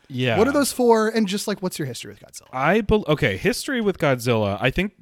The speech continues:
Speaker 1: you describing Godzilla as sort of an inescapable pop culture figure, I think that was my first exposure. I knew of Godzilla before I had ever seen Godzilla in anything. Um, I knew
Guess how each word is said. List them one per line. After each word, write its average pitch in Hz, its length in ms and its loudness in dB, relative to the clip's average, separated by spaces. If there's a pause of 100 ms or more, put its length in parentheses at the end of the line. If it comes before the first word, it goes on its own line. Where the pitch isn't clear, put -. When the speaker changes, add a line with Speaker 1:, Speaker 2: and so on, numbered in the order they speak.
(180)
Speaker 1:
you 156 280 -2
describing 156 560 -2
Godzilla 123 500 -2
as 113 140 0
sort 127 160 -4
of 113 80 -2
an 123 60 -2
inescapable 123 800 -2
pop - 340 -4
culture 110 720 -4 (280)
figure, 151 800 -2 (500)
I 143 100 2
think 151 300 -2
that 131 240 0
was 135 160 -6
my 123 100 0
first 120 340 -4
exposure. 104 640 -4
I 131 200 0
knew 151 340 4
of 143 160 -2
Godzilla 123 520 0
before 113 420 0
I 110 100 0
had 107 120 -2
ever 120 240 -2
seen 120 300 -2
Godzilla 107 540 -2
in 113 180 -2
anything. 160 640 -2 (480)
Um, 110 500 -2
I 117 140 -2
knew 127 640 2